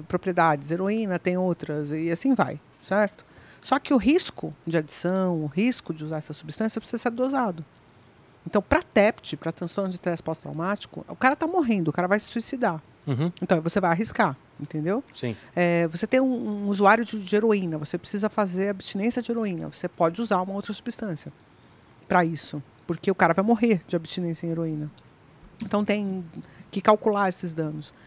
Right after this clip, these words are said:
Speaker 1: Então, hoje a gente já tem uma psiquiatria que tá avançando bastante no uso dessas substâncias pra algumas doenças que precisam de... Agora, não... você dizer assim, "Olha, eu vou usar, é... é,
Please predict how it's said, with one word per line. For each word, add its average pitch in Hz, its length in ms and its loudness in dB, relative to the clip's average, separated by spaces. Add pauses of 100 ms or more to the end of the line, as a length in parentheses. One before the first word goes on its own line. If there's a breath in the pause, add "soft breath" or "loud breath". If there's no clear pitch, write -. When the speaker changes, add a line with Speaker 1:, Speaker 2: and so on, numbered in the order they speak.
(120 loud breath)
Speaker 1:
Então, 190 120 -4
hoje 262 140 6
a 330 60 4
gente 320 220 0
já 269 100 6
tem 208 200 2
uma 180 140 -2
psiquiatria 190 720 -2
que - 80 -10
tá 170 100 2
avançando 185 400 -2
bastante 254 580 -2
no 311 80 0
uso 254 180 0
dessas 240 260 -2
substâncias 240 580 -6
pra 269 140 -2
algumas 240 440 -2
doenças 254 500 -2
que 294 120 -4
precisam 269 580 -2 (440 loud breath)
de... 240 180 4 (240 loud breath)
Agora, 214 300 6
não... 226 180 -2 (320 loud breath)
você - 160 2
dizer 262 140 4
assim, 247 180 0
"Olha, 247 200 4
eu 233 60 6
vou 302 200 4
usar, 208 480 4 (420 loud breath)
é... 170 480 4 (540)
é, 151 680 -6